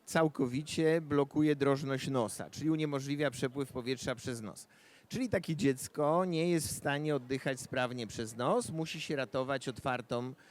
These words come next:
buzią i oddychać przez usta. I to jest taki bardzo charakterystyczny, e, objaw. Dziecko z przyrostem migdałka gardłowego w ciągu dnia i w nocy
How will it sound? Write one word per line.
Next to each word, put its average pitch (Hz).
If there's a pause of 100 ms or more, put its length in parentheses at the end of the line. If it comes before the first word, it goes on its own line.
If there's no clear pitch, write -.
(240)
buzią 165
i 147
oddychać 135
przez 135
usta. 113
I 120
to 185
jest 180
taki 170
bardzo 170
charakterystyczny, 143 (520)
e, 127
objaw. 117
Dziecko 170
z -
przyrostem 147
migdałka 131
gardłowego 120
w 143
ciągu 165
dnia 143
i 143
w 139
nocy 131